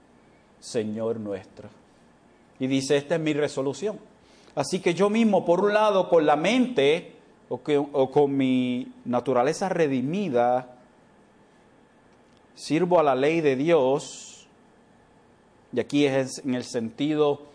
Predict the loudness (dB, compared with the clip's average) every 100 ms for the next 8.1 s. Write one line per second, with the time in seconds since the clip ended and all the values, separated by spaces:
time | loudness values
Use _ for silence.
0 | _ _ _ -4 -2 0 0 0 0 0
1 | 2 2 2 0 0 0 0 2 0 0
2 | -4 -8 -18 _ _ _ _ _ _ _
3 | _ _ _ _ -12 -12 -6 -4 0 2
4 | 2 2 0 -2 0 0 0 -2 -6 -16
5 | _ _ _ _ _ _ _ _ _ _
6 | _ 2 2 4 4 4 4 2 2 0
7 | 2 2 2 2 4 2 2 -2 -4 -6